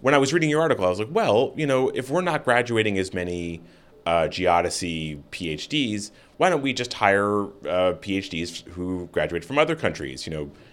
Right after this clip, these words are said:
and have highly skilled, uh, immigrants who come in and, and help us?" You, uh, in your story, though, shot that down because, uh, as you pointed out, there are a lot of positions in the federal government, particularly national security positions,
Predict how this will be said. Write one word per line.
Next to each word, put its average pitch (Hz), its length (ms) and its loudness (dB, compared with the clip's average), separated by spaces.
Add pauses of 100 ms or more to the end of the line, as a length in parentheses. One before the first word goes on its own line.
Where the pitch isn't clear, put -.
(120)
and 82 220 -4
have 82 300 0
highly 87 340 0
skilled, 82 580 -4
uh, 78 120 -4
immigrants 139 420 -4
who - 80 -10
come 80 200 -10
in 101 140 -2
and, 82 240 -6
and 69 80 -14
help 85 220 -6
us?" 80 200 -6 (480)
You, 113 640 0
uh, 101 220 6
in 110 100 0
your 95 140 0
story, 208 320 6
though, 98 340 4
shot 80 300 2
that 101 180 0
down 185 420 0
because, 92 680 0 (100)
uh, 90 260 2
as 95 200 -4
you 98 80 -2
pointed 107 320 -4
out, 131 240 2
there 104 140 2
are 101 40 4
a 95 60 4
lot 98 280 2
of 98 300 -2 (380)
positions 107 500 0
in 98 160 -6
the 95 80 -2
federal 92 340 4
government, 85 400 -2
particularly 92 540 -2
national 85 340 -8
security 110 560 -2
positions, 80 600 -8